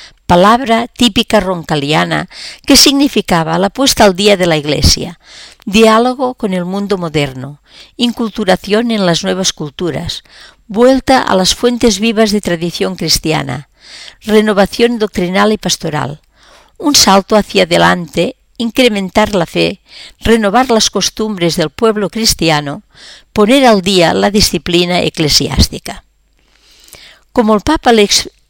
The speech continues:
le expresó a un obispo africano, se trataba de abrir la ventana para que un aire nuevo entrase en la Iglesia y sacudiese el polvo acumulado durante siglos.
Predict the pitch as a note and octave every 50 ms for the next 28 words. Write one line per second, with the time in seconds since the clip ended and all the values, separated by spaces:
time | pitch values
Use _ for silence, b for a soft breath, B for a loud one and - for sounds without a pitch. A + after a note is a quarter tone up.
0 | _ _ - A3 A#3 A#3+ A#3+ A#3+ - - - - - F#3+ G3 - - G#3+ G3 F#3+
1 | - - - G3+ G#3 A#3+ B3+ A#3+ A#3 F3+ E3 E3+ - - - E3 D3+ - - C#3+
2 | C3+ - D#3 D3+ F3+ G#3 A3+ B3+ - B B B B B B B B - - D#4+
3 | D#4 - - B3+ - - A#3 A3 G#3+ A#3 G3+ G#3+ G#3 G3+ G3+ A3 A#3+ A#3+ A3+ G#3
4 | F3 E3+ D#3 C#3+ D3 - G3+ G3 F#3 E3+ F3+ F3 - F#3+ E3 F3 - G3+ G3+ G#3+
5 | A3 B3+ C4+ C4 A#3 G#3+ G3 F3 E3+ F3 F3+ F3 G3 F#3 - F#3 G3 G3+ F#3+ A3+
6 | G#3+ G#3+ G3+ - G3+ F3 E3+ D3+ D3 C#3 D#3 F3 G3+ G#3 - - A3 G#3+ A#3+ B
7 | B B B B B B B C4 - - B3+ A3 - A3 G3+ G3 C4+ C#4 C4+ -
8 | - A#3+ G#3 F#3+ - - G#3+ G#3 F#3+ F#3 G3 F3+ - G3 F3 D#3+ D#3+ D#3+ E3+ F3
9 | E3+ E3+ E3 D#3+ D#3 D#3 D#3 D3+ C#3+ - D#3 C#3 - - C3+ C3+ - - - -
10 | - - -